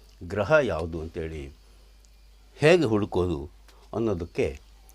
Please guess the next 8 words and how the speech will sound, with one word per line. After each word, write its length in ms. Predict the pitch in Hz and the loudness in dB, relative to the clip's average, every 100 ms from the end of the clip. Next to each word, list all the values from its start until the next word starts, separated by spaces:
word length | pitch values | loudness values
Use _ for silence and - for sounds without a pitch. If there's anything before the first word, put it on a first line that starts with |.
| - - - - - | -20 -20 -20 -20 -6
ಒಂದು 360 | 113 123 90 76 73 - - - - - - - - - - - - - - - - - - - - | 0 0 0 -4 -10 -20 -20 -20 -20 -20 -20 -20 -20 -20 -20 -20 -20 -20 -20 -20 -20 -20 -20 -14 -6
ವಿಡಿಯೋ 240 | 104 95 | -2 -2
ತಂದಿದ್ದೇನೆ. 680 | - 80 78 78 76 101 147 - - - - - - - - - - - - - - - - - - - - - - - - - - - - - - - - - - - | -4 -8 -8 -8 -8 -8 -12 -18 -20 -20 -20 -20 -20 -20 -20 -20 -20 -20 -20 -20 -20 -20 -20 -20 -20 -20 -20 -20 -20 -20 -20 -20 -20 -20 -20 -20 -20 -20 -20 -20 -20 -10
ಇದನ್ನು 320 | 135 151 139 | 2 4 6
ನೋಡಿದಾಗ 680 | 113 110 98 90 82 101 73 - - - - - - - - - - - - - - - - - | 4 2 0 0 0 -2 -2 -10 -20 -20 -20 -20 -20 -20 -20 -20 -20 -20 -20 -20 -20 -20 -20 -6
ತಕ್ಷಣಕ್ಕೇನು 680 | 127 - 127 107 107 98 95 | -6 -2 -4 -2 -2 0 0
ಅರ್ಥ 240 | 80 - | -2 2
ಆಗೋದಿಲ್ಲ, 500 | 90 82 69 80 - | 2 2 -6 -10 -12